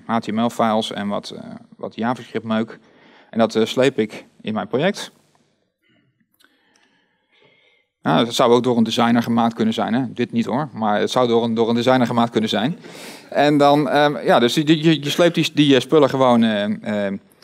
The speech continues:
in je project. En dan krijg je wat H T M L. Nou, ik zal het laten zien, niet schrikken. Dit zijn mijn H T M L skills en een heel klein beetje JavaScript. Nou, verder dan dat, eh, gaat het denk ik niet.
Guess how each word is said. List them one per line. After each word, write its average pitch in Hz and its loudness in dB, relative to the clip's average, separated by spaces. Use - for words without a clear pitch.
in - 0
je 131 4
project. 131 0
En - -8
dan 113 -2
krijg 107 -6
je - -14
wat 92 -10
H 92 -12
T 92 -14
M 98 -8
L. 113 -4
Nou, 104 -2
ik - -12
zal - -10
het - -4
laten 107 -6
zien, 120 -4
niet 117 -2
schrikken. 123 -8
Dit 117 -4
zijn 104 -4
mijn 95 -8
H 95 -10
T - -14
M 117 -2
L 120 0
skills 110 -2
en 104 -8
een 104 -6
heel 104 -6
klein 107 -8
beetje 98 -6
JavaScript. 113 -4
Nou, 95 -8
verder 110 -2
dan 107 -2
dat, 107 -2
eh, 101 -4
gaat 120 -2
het 117 -6
denk 120 2
ik 120 0
niet. 147 2